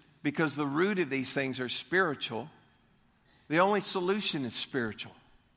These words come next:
And the only one who could do something about it was the Son of God, Jesus Christ. And he came in his love, and he did the completed work of atonement on the cross.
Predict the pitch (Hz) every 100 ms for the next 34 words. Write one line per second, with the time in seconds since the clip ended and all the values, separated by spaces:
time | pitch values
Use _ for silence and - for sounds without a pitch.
0 | _ _ _ _ _ _ - 165 202 220
1 | 190 185 202 180 170 143 175 - 175 151
2 | 165 143 165 170 160 135 139 139 - 175
3 | 180 139 170 175 139 135 156 160 139 -
4 | 147 117 - - - _ - - _ _
5 | - _ _ _ - 147 147 180 214 220
6 | 208 175 143 175 190 190 151 - - -
7 | - - 143 143 175 156 151 160 143 170
8 | 196 190 165 151 175 175 143 135 165 175
9 | 165 151 147 139 123 151 147 127 113 -
10 | - -